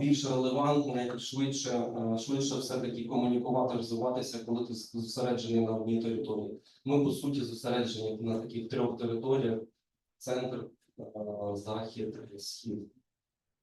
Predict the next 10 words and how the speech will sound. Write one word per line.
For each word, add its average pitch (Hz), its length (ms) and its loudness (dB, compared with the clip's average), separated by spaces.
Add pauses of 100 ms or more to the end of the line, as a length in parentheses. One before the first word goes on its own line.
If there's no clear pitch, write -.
(680)
Значить, 120 340 -4
що 170 420 6
ми, 143 420 6 (120)
е, 117 380 0
як, 127 280 -2
е, 120 400 0 (220)
виробники 135 600 2
виготовляємо? 120 800 0 (540)
Ем, 117 920 4 (880)
котли - 440 2